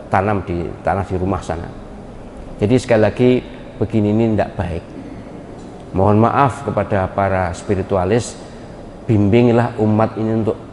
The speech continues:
membersihkan akidah dan bertahan dalam kebersihan akidah. Jangan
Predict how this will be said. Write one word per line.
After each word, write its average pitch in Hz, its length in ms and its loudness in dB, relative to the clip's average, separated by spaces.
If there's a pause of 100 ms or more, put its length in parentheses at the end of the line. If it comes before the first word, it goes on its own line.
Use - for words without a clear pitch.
(180)
membersihkan 101 1000 -2
akidah 104 440 -2 (360)
dan 104 240 2
bertahan 104 760 -2
dalam 98 400 -2
kebersihan 101 720 -2
akidah. 98 320 -6 (320)
Jangan 107 400 2